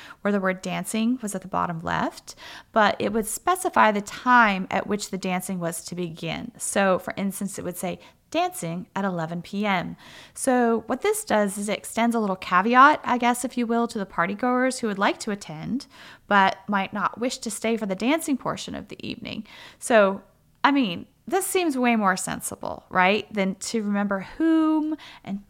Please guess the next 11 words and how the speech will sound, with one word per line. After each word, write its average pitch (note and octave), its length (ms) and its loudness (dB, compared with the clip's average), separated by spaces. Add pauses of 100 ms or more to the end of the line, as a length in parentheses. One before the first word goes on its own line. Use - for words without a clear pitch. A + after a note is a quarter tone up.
(260)
whom G3+ 260 2
not A#3 260 4
to A#3 100 -8
send G#3 300 0
that E3 240 2
extra G#3 300 -2
dancing A3+ 440 0
card A3+ 240 2
in A3+ 100 0
the - 160 -2
envelope. G3+ 520 0